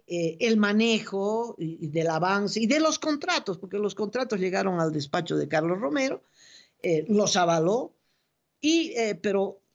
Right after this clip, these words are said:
no, también está encapsulado, protegido, amparado, eh, estos militares que tenían que decir, que tenían que, que, eh, determinar, vigilar que sus naves estén, eh,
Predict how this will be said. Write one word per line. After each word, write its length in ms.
no, 420
también 360
está 220
encapsulado, 880
protegido, 800
amparado, 880
eh, 440
estos 280
militares 640
que 340
tenían 420
que 140
decir, 520
que 120
tenían 480
que, 300
que, 540
eh, 80
determinar, 1200
vigilar 840
que 120
sus 240
naves 480
estén, 580
eh, 360